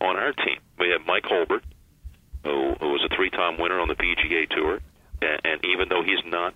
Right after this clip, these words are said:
directly a member of the P G A Tour rules staff, he knows the rules as well as anyone I've ever known. Tom Loss, a, a long decorated U S G A rules official, has worked for C B S on and off at events for years and does a fabulous job. So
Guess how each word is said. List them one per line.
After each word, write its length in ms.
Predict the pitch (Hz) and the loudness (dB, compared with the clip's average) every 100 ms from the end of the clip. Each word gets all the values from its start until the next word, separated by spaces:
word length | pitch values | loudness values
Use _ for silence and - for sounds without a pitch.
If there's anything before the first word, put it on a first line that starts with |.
| - | -2
directly 420 | 76 85 - 85 | -2 -2 0 0
a 60 | 78 | 2
member 340 | 87 87 80 | 0 2 0
of 60 | - | 0
the 80 | - | -4
P 240 | - 90 | -4 -2
G 260 | 78 76 80 | -2 0 -2
A 100 | - | -2
Tour 220 | 78 71 78 | -2 -2 -2
rules 280 | 139 202 - - | 0 0 0 0
staff, 360 | 67 55 - - - - - - - - - - - | 0 0 -4 -8 -18 -18 -14 -12 -12 -12 -12 -16 -2
he 140 | 104 127 | 2 4
knows 260 | 104 95 | 4 4
the 80 | 87 | 2
rules 380 | 85 92 82 76 | 2 2 2 2
as 40 | |
well 220 | 90 85 | 2 4
as 60 | 78 | 2
anyone 240 | 82 82 82 | 2 0 2
I've 100 | 78 | 2
ever 180 | 76 80 | 2 2
known. 240 | 98 87 - | 0 0 0
Tom 280 | - 98 98 | 2 2 2
Loss, 380 | 107 113 80 - - | 2 2 2 0 0
a, 680 | 64 - - - - - 71 | -2 -6 -20 -20 -20 -4 -2
a 40 | |
long 300 | 76 82 85 | 2 2 2
decorated 640 | 87 85 - 82 82 78 82 | 0 0 2 2 2 0 0
U 180 | 80 | 2
S 80 | 78 - | 2 2
G 120 | 80 | 2
A 60 | 76 | 0
rules 260 | 76 80 - | 0 0 -2
official, 380 | - 76 - 73 | 0 0 2 0
has 80 | 73 | 0
worked 160 | 80 - | -2 -2
for 100 | 80 - | 0 2
C 80 | 80 | 2
B 80 | 82 | 2
S 140 | 78 76 | 2 0
on 200 | 82 78 | 0 0
and 80 | 78 | 0
off 200 | 76 80 | 0 0
at 80 | 82 | 0
events 360 | 78 80 80 - | 0 -2 -2 -2
for 100 | 80 | -2
years 440 | 80 101 104 80 78 | 0 2 2 2 0
and 100 | 69 | -2
does 180 | 69 - | -4 -4
a 40 | - | 0
fabulous 460 | 92 92 85 78 - | 2 4 2 2 2
job. 320 | - - - - - - - - - | 2 2 0 -2 -8 -8 -10 -4 2
So 140 | 113 | 2